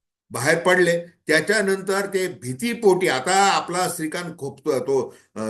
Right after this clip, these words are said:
श्री-, खोपकर होतोय का, म्हणजे तो जो गद्दार खोपकर होता ठाणे महानगरपालिकेमध्ये, ज्यांनी तटस्थ भूमिका घेतली होती, त्याच्यामुळे त्याला, त्याची हत्या झाली होती, त्याप्रमाणे आपण जर गद्दारी आता शिवसेनेबरोबर करतोय तर आपल्या जीवाचं काही बरं वाईट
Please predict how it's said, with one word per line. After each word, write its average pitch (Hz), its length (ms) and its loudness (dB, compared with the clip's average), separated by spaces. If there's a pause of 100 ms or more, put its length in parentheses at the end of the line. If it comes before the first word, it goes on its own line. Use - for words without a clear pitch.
(140)
श्री-, 123 360 -2
खोपकर 147 460 4
होतोय 165 360 4
का, 120 180 -2
म्हणजे 123 260 -6
तो 151 260 2
जो 151 120 -2
गद्दार 147 420 -2 (100)
खोपकर 170 360 -2
होता 160 200 0
ठाणे 131 360 -6
महानगरपालिकेमध्ये, 135 1200 -2 (440)
ज्यांनी 131 220 2
तटस्थ 165 480 0
भूमिका 147 460 0
घेतली 143 300 -4
होती, 156 240 -2
त्याच्यामुळे 143 480 -6
त्याला, 156 360 -2 (320)
त्याची 127 200 -2
हत्या 143 380 2
झाली 160 260 4
होती, 113 300 -2 (280)
त्याप्रमाणे 156 600 0
आपण 156 360 0
जर 185 140 4
गद्दारी 180 380 4
आता 185 260 2
शिवसेनेबरोबर 156 840 -4
करतोय 113 440 -6
तर - 440 -6
आपल्या 151 440 0
जीवाचं 175 460 2
काही 165 160 -4
बरं 143 260 -4
वाईट 147 240 -4